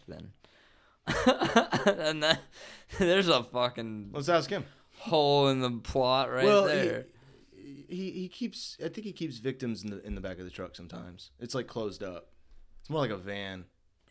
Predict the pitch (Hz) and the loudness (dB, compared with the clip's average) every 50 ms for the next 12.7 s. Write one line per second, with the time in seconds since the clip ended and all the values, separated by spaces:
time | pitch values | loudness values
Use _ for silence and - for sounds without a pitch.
0 | - - - - - - 143 131 - 143 143 - 135 147 190 202 151 110 98 90 | -20 -20 -20 -20 -18 -16 -14 -12 -12 -10 -12 -12 -8 -4 -2 0 0 0 -2 -6
1 | 95 - - - - - 120 127 135 127 123 110 - - - - - 175 180 - | -8 -12 -16 -16 -16 -14 -12 -12 -10 -10 -12 -12 -14 -16 -18 -20 -20 -20 -12 -8
2 | - 175 139 135 123 107 104 92 - 92 92 - - 101 92 90 85 - - - | -6 -4 -4 -2 -4 -4 -4 -6 -10 -12 -12 -10 -10 -10 -10 -12 -14 -14 -8 -2
3 | - 208 175 127 123 107 - 101 107 104 98 90 87 90 87 87 87 - _ 123 | 0 0 0 0 -2 -4 -4 -4 -4 -4 -4 -4 -6 -8 -10 -12 -14 -14 _ -6
4 | 123 117 110 104 110 107 101 101 98 101 110 139 151 151 131 113 101 101 - - | -4 -2 -2 -2 -2 -4 -4 -6 -6 -6 -4 -2 0 0 0 -2 -2 -4 -8 -12
5 | - - - - 131 131 139 143 139 135 135 131 113 104 98 98 101 107 113 110 | -14 -16 -12 -6 -2 0 0 2 2 2 0 0 -2 -4 -6 -8 -8 -8 -8 -8
6 | 117 107 95 90 90 87 90 92 92 92 98 98 95 95 92 92 92 95 95 95 | -10 -10 -10 -10 -12 -12 -12 -12 -12 -12 -10 -10 -10 -10 -10 -10 -10 -10 -10 -10
7 | 95 - - 101 101 107 107 104 104 104 104 101 104 101 101 98 98 98 - _ | -12 -12 -10 -6 -4 -2 -2 0 0 0 0 -2 -2 -2 -4 -6 -8 -10 -12 _
8 | _ _ - - - - 175 175 170 165 165 160 147 160 156 139 135 123 135 147 | _ _ -20 -18 -6 0 2 4 4 4 4 2 0 -2 -2 -2 -2 0 0 -2
9 | 151 135 - - 139 139 139 135 135 120 110 - - _ _ - - 139 143 143 | -4 -4 -8 -8 -6 -4 -4 -4 -4 -6 -10 -12 -18 _ _ -6 -4 -2 0 0
10 | 139 139 139 135 131 127 120 110 95 - - - - - - - - - - - | 0 0 0 0 -2 -4 -6 -8 -10 -14 -20 -20 -16 -12 -12 -12 -12 -14 -16 -18
11 | - - - _ _ - 113 110 - 123 117 123 120 113 120 123 120 117 113 113 | -20 -20 -20 _ _ -18 -14 -8 -4 -2 -2 -2 -2 -2 -2 -2 0 0 0 -2
12 | 107 - - - 123 131 143 151 156 147 139 131 117 | -2 -4 -8 -8 -6 -4 -4 -4 -2 -2 -2 -4 -4